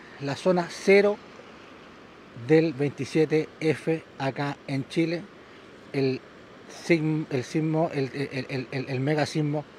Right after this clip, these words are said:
más destructivo después de Valdivia que ha existido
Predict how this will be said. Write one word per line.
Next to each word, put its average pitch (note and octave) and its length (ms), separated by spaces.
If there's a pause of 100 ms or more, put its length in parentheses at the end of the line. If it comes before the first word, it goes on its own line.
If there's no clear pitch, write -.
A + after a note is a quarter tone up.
(340)
más C#3+ 340
destructivo E3+ 640 (1040)
después C3+ 380
de C3+ 240
Valdivia C#3 420
que C3+ 60
ha - 20
existido C3 460